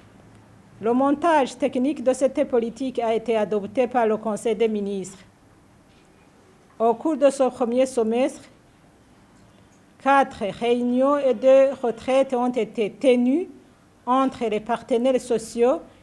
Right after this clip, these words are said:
et les techniciens du ministère de la fonction publique et du ministère des Finances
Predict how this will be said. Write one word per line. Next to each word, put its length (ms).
et 80
les 100
techniciens 600
du 140
ministère 400
de 80
la 140
fonction 440
publique 640
et 100
du 140
ministère 640
des 160
Finances 680